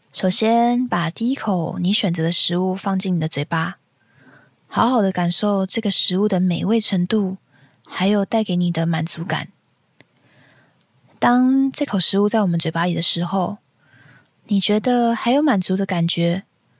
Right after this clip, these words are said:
或是这个食物还有带给你开心的感觉的时候，不要马上吞下它，持续去留意这口食物带给你自己任何的愉快感受。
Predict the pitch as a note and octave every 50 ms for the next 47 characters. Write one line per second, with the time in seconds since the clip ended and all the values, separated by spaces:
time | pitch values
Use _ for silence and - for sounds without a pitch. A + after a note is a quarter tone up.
0 | _ _ _ _ _ _ - - C4 B3 B3+ - C4+ C4+ C4 B3+ B3 A#3+ A#3 A3+
1 | G#3+ - D#4 D#4 D4+ - - - - G#3 G#3+ A3 G#3+ G#3 F#3+ - A3 C4+ C#4 B3+
2 | C4+ B3 A#3 A3 G3 F3 E3+ - - A#3+ C4 - C#4+ C#4 C4+ A#3 - F3 E3 E3+
3 | D#3+ D#3+ E3 - - E3 F3+ F3+ G3 F#3+ F#3+ G3 - _ _ _ _ _ _ _
4 | _ _ _ _ _ _ _ _ _ _ _ - - - - _ _ _ _ -
5 | - G#3 G3 G#3 A#3+ C4+ C4 A3 F3 F3 - G#3 G#3+ G#3 - G3 F#3+ G#3 G3+ F#3+
6 | - F#3 F#3 E3+ E3+ F3 F#3 - _ _ _ _ _ _ _ _ _ _ _ _
7 | _ _ - - - - - G3+ G3+ G3 - B3+ A#3+ A3+ - B3+ A#3+ G#3+ G3+ F3+
8 | F3 F3+ G#3 A3 G#3 G3 - A#3 A3+ - G3 F3+ F3+ - - F3+ F3+ G3+ A3 G#3+
9 | G#3 G#3 - A#3 A3 - - F3 F3 F3+ D#3+ D#3+ - - - - - F3 D#3 F3
10 | G#3+ B3+ A#3+ G#3+ - F#3+ F3+ E3+ - E3+ E3+ E3 D#3 D#3+ F3 - - G3 F#3+ -
11 | - - F#3+ - - G3 F3+ - -